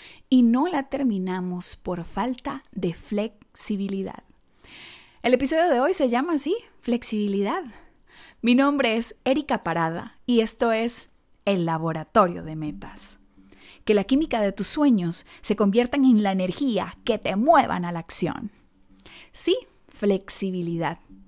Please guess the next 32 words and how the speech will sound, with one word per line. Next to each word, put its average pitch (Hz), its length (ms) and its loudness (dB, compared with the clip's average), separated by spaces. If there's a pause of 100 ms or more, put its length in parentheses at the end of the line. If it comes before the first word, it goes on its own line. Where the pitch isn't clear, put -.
(460)
Muchas 311 260 2
veces 285 220 -2
comenzamos 233 800 0
una 220 220 2
meta 202 340 -2
y 175 40 -6
por 180 300 -6 (280)
falta 247 380 0
de 190 140 -2
flexibilidad 214 1040 -4 (280)
fracasamos. - 1160 -6 (320)
Y 254 80 0
no 285 120 4
fracasamos 277 760 0
porque 196 260 -6
la 180 100 -2
meta 190 200 -4
esté 233 220 -2
mala 202 500 -2
o 175 120 -4
porque 170 240 -8
no 185 160 -4
po-, 226 320 -2
o 180 100 -8
porque 196 220 -6
no 208 100 -2
podemos, 214 760 -2 (340)
sino 226 280 0
porque 214 380 -4
no 226 360 0
somos 240 500 -2
flexibles. - 1160 -2